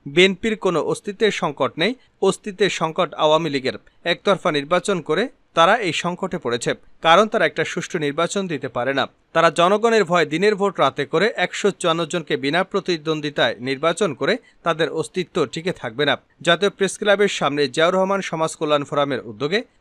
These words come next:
তীব্র তাপদাহে রাজধানীর পথচারীদের মধ্যে বিশুদ্ধ পানি, খাবার, স্যালাইন বিতরণ কর্মসূচি উপলক্ষে এই অনুষ্ঠান হয়।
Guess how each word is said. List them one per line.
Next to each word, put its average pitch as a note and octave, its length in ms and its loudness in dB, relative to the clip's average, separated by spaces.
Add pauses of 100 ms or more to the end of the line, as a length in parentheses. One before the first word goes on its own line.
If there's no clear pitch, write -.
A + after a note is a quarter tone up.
তীব্র G#3+ 280 2
তাপদাহে D#3+ 580 0
রাজধানীর D#3 420 0
পথচারীদের F3 720 -2
মধ্যে B2+ 300 -4
বিশুদ্ধ C3+ 380 -8
পানি, E3+ 340 -2 (240)
খাবার, D3+ 300 2
স্যালাইন D#3 360 -2
বিতরণ F#3+ 360 -2
কর্মসূচি E3 520 -2
উপলক্ষে C#3 520 -4 (200)
এই F3+ 160 2
অনুষ্ঠান E3 420 0
হয়। A#2 300 -2